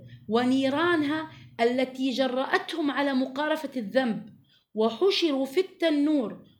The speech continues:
عرى لاستحقاقهم أن يفضحوا، لأن عادتهم أن يستتروا في الخلوات، فما يستحوا من نظر الإله، عوقبوا بهتك الستر هناك بأن يحشروا عرى في تنور".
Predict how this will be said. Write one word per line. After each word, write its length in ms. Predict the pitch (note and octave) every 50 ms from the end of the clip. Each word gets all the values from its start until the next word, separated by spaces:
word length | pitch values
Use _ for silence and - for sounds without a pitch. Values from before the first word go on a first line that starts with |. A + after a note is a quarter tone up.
| _ -
عرى 680 | F#3 G3+ B3 C#4 C#4+ C#4+ D4+ D#4+ F4 F#4+ G#4 G#4 - - - - - _ _
لاستحقاقهم 1200 | A#3+ C#4 F4 E4+ - - - D#4 D4+ - - - - D#4 E4+ F4 E4 E4 - - A#3+ A#3 G#3+ G#3+ G#3+
أن 100 | A#3+ A#3+
يفضحوا، 800 | A3+ A#3 E4 F#4+ - - A#3+ G#3+ C#4 C4+ C4+ E4 F4 G4+ F#4+ - - - - - -
لأن 320 | A3 G#3 C4+ C#4 C4 C4
عادتهم 640 | C4 A#3 A#3 C4 C4 A3+ E4 E4+ - D4+ C4+ B3+ A3+
أن 200 | - B3 A#3+ A#3
يستتروا 640 | B3 B3 A#3+ - - - F4 F4 - D4 B3+ B3+ A#3
في 100 | A#3 D#4+
الخلوات، 760 | E4 D#4 - D4+ D4 C#4+ C#4 C#4 C#4+ D#4 E4+ G#4 - - - - _ _ _ _ _ _ _ _ _ _ _ _ _ _ _ _ _ _ _ _ _ _
فما 260 | - A#3+ A3 A#3+ D4+ F#4
يستحوا 460 | A4 G#4 - - - F4+ - F4+ E4+
من 160 | D4+ E4 D#4
نظر 240 | D#4+ D#4+ C4+ D4+ C#4+
الإله، 480 | C#4+ B3+ - C#4 C4+ D4 D4+ D#4 D#4 - - - - _ A3+
عوقبوا 680 | B3+ C#4 F4+ G#4 G#4+ A4 - - E4 D4 A3+ C4 C4+
بهتك 580 | A3 C4+ C4+ C4 C#4+ F4+ G4+ - - - - - - _ _ _ _ - - - -
الستر 460 | A#3+ B3 B3 - G4 F#4+ F#4+ F#4 E4+ D4+
هناك 440 | C4 D4 D4 D#4 F4 G4 F#4+ -
بأن 380 | A3+ C4 - D4 D4 C#4 B3+ C#4 - - - _
يحشروا 640 | B3+ F4 E4+ - - - D#4 D4+ - B3 A#3 C4 B3+
عرى 320 | C4 A#3+ G3+ F#3 F3 - -
في 120 | B3+ C4
تنور". 560 | C4 C#4+ C4+ B3+ C4 C#4 E4 F#4 G#4 G#4 -